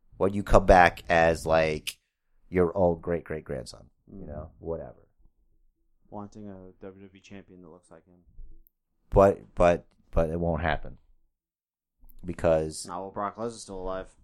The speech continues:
Speaker 1: Well, actually, it'll definitely happen because probably by then we'd have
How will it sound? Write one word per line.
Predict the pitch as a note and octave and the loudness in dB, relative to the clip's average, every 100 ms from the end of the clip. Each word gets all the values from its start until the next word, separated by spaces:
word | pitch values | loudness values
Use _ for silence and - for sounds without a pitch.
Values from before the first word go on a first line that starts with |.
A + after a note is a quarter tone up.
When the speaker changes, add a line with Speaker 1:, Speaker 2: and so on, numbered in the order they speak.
| _ _ _ C3 | _ _ _ 12
Speaker 1:
Well, | D#3 - - | 12 12 10
actually, | C#3 - D#3 C3+ | 6 6 4 4
it'll | B2+ A#2 | 6 6
definitely | B2 C3 D3 D3+ | 6 6 4 2
happen | D3+ D3+ D#3 D#3+ C#3 | 4 4 2 -2 -4
because | A2+ A2 | 0 0
probably | - A#2 A#2 | 6 8 8
by | A#2 G#2+ G#2 | 8 8 8
then | F#2 G#2+ A2 | 6 4 4
we'd | G2+ | 4
have | G2 | 0